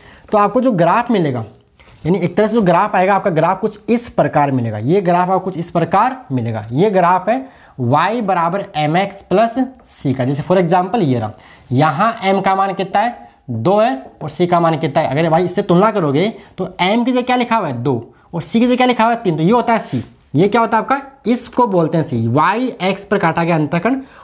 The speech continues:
और अगर ये कोण थीटा है तो एम यहाँ से हो जाएगा टैन थीटा। तो ये हो गया y बराबर एम एक्स प्लस सी का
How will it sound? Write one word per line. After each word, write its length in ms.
और 80
अगर 120
ये 220
कोण 280
थीटा 300
है 180
तो 180
एम 240
यहाँ 180
से 120
हो 80
जाएगा 180
टैन 440
थीटा। 260
तो 120
ये 40
हो 100
गया 260
y 200
बराबर 340
एम 120
एक्स 120
प्लस 200
सी 220
का 240